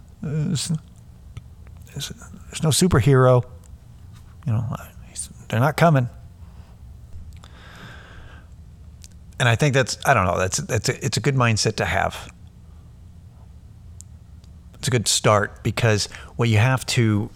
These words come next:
uh, realize is that you have, you go look for a support system just in general. It, whether it's recovery or whether it's in life,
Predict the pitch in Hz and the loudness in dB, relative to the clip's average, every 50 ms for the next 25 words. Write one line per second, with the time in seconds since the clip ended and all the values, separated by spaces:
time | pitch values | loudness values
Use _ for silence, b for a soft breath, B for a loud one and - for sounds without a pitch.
0 | - - - - 101 104 - - 120 123 127 123 120 113 98 92 90 90 87 90 | -14 -8 -8 -6 -6 -6 -2 2 2 4 4 4 4 4 4 4 4 4 2 2
1 | 82 - - - - 95 90 87 87 87 85 85 92 - - - - - 95 92 | 0 -2 -4 -4 -2 -2 0 0 0 0 0 -2 -4 -6 -6 -6 -4 -2 -2 0
2 | 90 87 - - 92 95 95 92 - - 107 107 104 104 101 98 95 95 - - | -2 -2 -2 -2 -2 0 0 0 0 -2 -2 0 0 0 0 0 -2 -4 -8 -12
3 | - - - 107 101 101 - 131 139 139 135 120 113 117 110 - - 117 98 98 | -12 -4 -2 -2 0 2 2 2 2 4 2 2 2 0 0 -2 -2 0 0 0
4 | - - - 95 - - - 113 110 - - - - - 107 - - - - 90 | 0 0 -2 -4 -2 -2 0 0 0 -2 -2 -4 -4 -2 -2 -2 -2 -2 -2 -2
5 | 85 82 80 78 - - - - - - - - - B B B B B B B | 0 -2 -2 -4 -8 -16 -20 -20 -20 -20 -20 -20 -20 B B B B B B B
6 | B B B B B B B B B - - - 131 - 139 123 101 87 - 107 | B B B B B B B B B -6 -2 -2 0 2 2 2 2 2 2 2
7 | 101 101 92 80 69 - - - - - - - - - - - - - - - | 2 2 2 0 -2 -4 -6 -14 -20 -20 -20 -20 -20 -20 -20 -20 -20 -20 -18 -12
8 | - 170 196 160 139 123 123 117 110 - - 131 120 - - 165 160 - 151 147 | -10 -6 0 2 2 4 4 2 0 0 0 0 0 2 2 2 2 4 2 2
9 | 135 - - 110 101 107 107 107 107 101 90 - 110 101 95 87 92 95 90 85 | 2 2 0 2 2 4 4 4 4 2 2 2 0 2 2 2 2 2 2 0